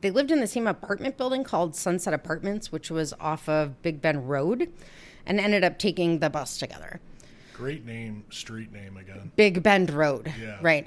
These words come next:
Speaker 1: I, watch it be, like, fucking straight as an arrow, too. Like, that's the thing.
Speaker 2: <laughs> Yep.
Speaker 1: So, uh,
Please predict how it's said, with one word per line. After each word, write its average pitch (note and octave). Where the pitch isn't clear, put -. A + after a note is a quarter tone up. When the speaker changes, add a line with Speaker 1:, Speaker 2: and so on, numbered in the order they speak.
Speaker 1:
I, G3
watch F#3+
it B3+
be, G#3
like, D#3+
fucking E3
straight D3+
as C#3+
an C3+
arrow, A#2+
too. B2
Like, D3+
that's C#3+
the C#3
thing. C3
Speaker 2:
<laughs> -
Yep. G#3
Speaker 1:
So, A#3+
uh, G#3